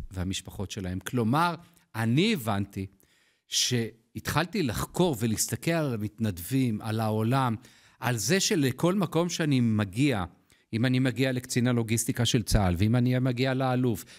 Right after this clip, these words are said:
ואם אני מגיע לכאן, ולכל מקום, פתאום מה ראיתי? שכולם נדלקים פתאום ראיתי את החיילים שאני יושב בצד ומסתכל על ההתנהגות שלהם, פתאום אני רואה על מג"ב שהם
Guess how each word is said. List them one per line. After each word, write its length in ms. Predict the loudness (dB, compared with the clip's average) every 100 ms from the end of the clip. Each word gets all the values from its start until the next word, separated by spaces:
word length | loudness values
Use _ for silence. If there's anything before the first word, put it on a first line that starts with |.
| -4
ואם 120 | 0 2
אני 200 | 2 2
מגיע 320 | 2 2 0
לכאן, 340 | 0 0 -2 0
ולכל 640 | -2 0 0 2 2 2
מקום, 440 | 2 2 0 0 -2 -14 _ _ _
פתאום 440 | 2 4 4 0 2
מה 180 | 0 2
ראיתי? 460 | 2 2 0 -2 -2 -14 _ _ _
שכולם 580 | -6 -6 0 2 2 4
נדלקים 720 | 2 2 0 0 2 2 2 0 -12 _ _ _ _
פתאום 320 | 0 2 2
ראיתי 280 | 2 0 -2
את 120 | -4
החיילים 480 | -4 0 2 2 0
שאני 300 | 0 0 0
יושב 260 | 0 -2 -2
בצד 280 | -2 -2 -2
ומסתכל 560 | -2 -2 -4 -4 -2
על 120 | 0
ההתנהגות 540 | -2 -2 -2 0 0 -2
שלהם, 280 | 0 0 -2 -6 -20 -6
פתאום 300 | 0 0 2
אני 100 | 2
רואה 200 | 2 2
על 80 | 2
מג"ב 580 | 2 2 2 2 2 0 -6
שהם 560 | -4 -4 0 2 2